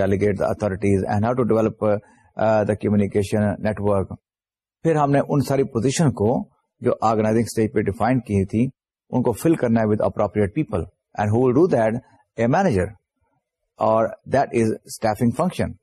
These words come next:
اور پھر ہم نے کہا کبھی ہم نے، آ، ریسورس ایلوکیشن میں ہم نے کام کرنا ہے، کبھی ہم نے نیگوشیشن میں کام کرنا ہے، کبھی ایک مینیجر نے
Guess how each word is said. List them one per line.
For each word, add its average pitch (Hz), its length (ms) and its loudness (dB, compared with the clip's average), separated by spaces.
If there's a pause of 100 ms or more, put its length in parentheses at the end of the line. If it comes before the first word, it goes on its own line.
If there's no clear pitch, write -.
(460)
اور 113 120 -2
پھر 156 160 -2
ہم 139 120 2
نے 127 120 4
کہا 120 200 0
کبھی 113 340 0
ہم 104 140 2
نے، 110 160 2
آ، - 640 -4
ریسورس 113 360 0 (140)
ایلوکیشن 107 460 0
میں 110 100 2
ہم 101 80 2
نے 101 100 0
کام 101 240 0
کرنا 98 360 0
ہے، 104 60 -2
کبھی 107 260 0
ہم 104 140 0
نے 110 180 2 (360)
نیگوشیشن 110 720 0
میں 113 100 2
کام 101 240 -2
کرنا 98 300 0
ہے، 107 80 0
کبھی 107 260 0
ایک 107 180 0
مینیجر 107 300 0
نے 113 180 4